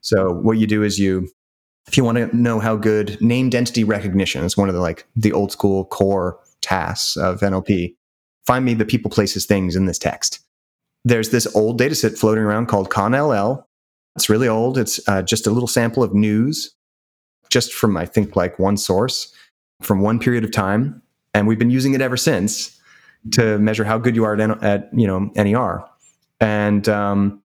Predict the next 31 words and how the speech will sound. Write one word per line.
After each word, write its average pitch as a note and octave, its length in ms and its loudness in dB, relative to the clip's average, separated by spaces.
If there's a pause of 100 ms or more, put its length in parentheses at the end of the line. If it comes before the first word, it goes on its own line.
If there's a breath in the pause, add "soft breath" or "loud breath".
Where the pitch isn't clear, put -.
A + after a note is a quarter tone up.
(260)
it C3+ 120 4
wasn't D#3 300 0
that A#2+ 180 0
long A#2 500 0
before, A2+ 880 0
you A#2 80 4
know, G2+ 140 2
when G#2 220 0
we C3+ 100 2
built B2+ 220 -2
our G2+ 120 2
own D#3 180 0
N A2 100 2
E G2+ 60 0
R F#2+ 140 -2
model, G2 420 -2 (340 loud breath)
we C3+ 100 4
started D3 260 0
to A#2 60 2
notice D3+ 340 0
that - 460 -2
performance D3 500 2
on A#2 140 2
that A#2+ 240 0
benchmark, D#3+ 540 0 (260)
that A2+ 140 2
academic G#2 580 0 (100)
con G2+ 180 2
L G2+ 120 2
L G2+ 100 0
benchmark, B2+ 460 -2